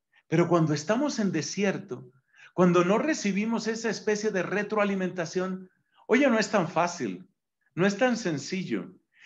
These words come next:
Y es ahí donde aparece la verdad de lo que yo soy ante Dios.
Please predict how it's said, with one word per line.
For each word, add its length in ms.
Y 100
es 120
ahí 120
donde 260
aparece 400
la 120
verdad 340
de 100
lo 140
que 100
yo 160
soy 240
ante 300
Dios. 680